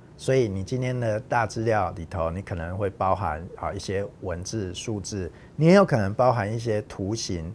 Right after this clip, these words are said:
声音，啊，你也有可能包含一些各种不同格式的，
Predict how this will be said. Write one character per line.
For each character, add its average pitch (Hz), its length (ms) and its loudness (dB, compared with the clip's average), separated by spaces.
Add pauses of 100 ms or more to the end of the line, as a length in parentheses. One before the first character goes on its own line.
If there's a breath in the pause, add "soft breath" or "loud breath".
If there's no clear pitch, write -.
声 110 420 -2
音， 110 320 -2 (120)
啊， 80 180 -6 (320 loud breath)
你 131 120 -2
也 139 60 4
有 139 120 4
可 120 100 -4
能 104 140 -2
包 120 180 4
含 110 200 0
一 117 60 -2
些 110 380 0 (140)
各 131 100 0
种 107 160 -2
不 113 140 -4
同 95 280 -4
格 95 200 -4
式 104 240 -4
的， 90 300 -4